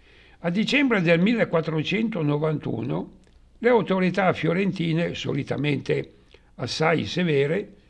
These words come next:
emettono un provvedimento di grazia nei confronti di una giovanissima riconosciuta colpevole di infanticidio,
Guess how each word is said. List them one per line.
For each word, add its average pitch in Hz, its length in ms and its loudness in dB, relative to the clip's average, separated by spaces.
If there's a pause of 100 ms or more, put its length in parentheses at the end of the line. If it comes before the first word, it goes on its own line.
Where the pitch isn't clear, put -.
(360)
emettono 196 560 0
un 180 80 0
provvedimento 185 840 2
di 123 180 -2
grazia 214 800 -2
nei 170 280 -2
confronti 143 760 -2
di 123 100 -4
una 147 340 2
giovanissima 160 1080 0 (540)
riconosciuta 214 800 2
colpevole 185 560 4
di 156 160 0
infanticidio, 156 1120 -2